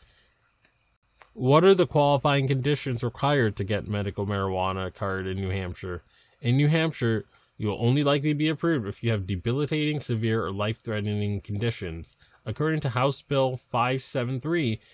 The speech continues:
you will need one of the following medical conditions to qualify for a medical marijuana card: H I V, aids, Alzheimer's disease, Parkinson's disease, multi-, multiple sclerosis,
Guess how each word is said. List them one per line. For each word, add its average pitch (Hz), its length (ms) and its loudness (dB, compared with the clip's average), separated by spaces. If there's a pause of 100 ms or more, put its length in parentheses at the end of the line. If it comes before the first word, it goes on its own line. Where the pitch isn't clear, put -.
(160)
you 113 140 0
will 117 100 4
need 117 380 2
one 117 280 -2
of 147 80 -2
the 143 60 -4
following 120 640 2
medical 104 320 0
conditions 117 480 -2
to 98 100 -8
qualify 104 440 -2
for 98 120 -6
a 92 40 -8
medical 98 340 -6
marijuana 92 500 -6
card: 127 360 -4 (640)
H 110 200 0
I 131 100 2
V, 151 200 0
aids, 113 540 0 (320)
Alzheimer's 120 520 0
disease, 120 500 -2 (240)
Parkinson's 117 680 -2
disease, 113 600 -2 (380)
multi-, 110 500 -2 (120)
multiple 123 520 0
sclerosis, 120 920 -4